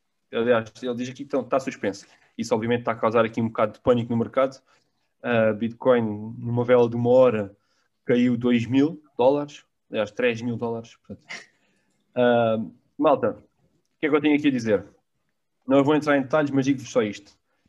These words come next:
O Elon Musk está a tentar comprar Bitcoin mais barata. E para isso está a meter o preço mais baixo.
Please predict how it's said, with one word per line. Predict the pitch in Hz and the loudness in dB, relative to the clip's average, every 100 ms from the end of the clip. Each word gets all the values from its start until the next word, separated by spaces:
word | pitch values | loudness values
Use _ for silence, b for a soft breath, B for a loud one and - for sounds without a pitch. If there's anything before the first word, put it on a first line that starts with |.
| _ _ _ | _ _ _
O | 131 | 2
Elon | 147 143 | 4 6
Musk | 143 151 147 - | 4 2 -2 -12
está | - 151 | -8 -4
a | 135 | -2
tentar | 135 139 | -2 -2
comprar | 139 131 | 0 0
Bitcoin | 131 120 131 | 0 2 2
mais | 123 113 | 2 0
barata. | 110 95 - 92 _ _ _ _ b b _ | -2 -4 -8 -18 _ _ _ _ b b _
E | 127 | -8
para | 123 135 | 0 0
isso | 127 | 2
está | 139 | 2
a | 135 | 2
meter | 127 131 | 2 0
o | |
preço | 120 139 135 | 2 0 2
mais | 127 120 | 0 0
baixo. | 101 98 95 - | -4 -6 -10 -16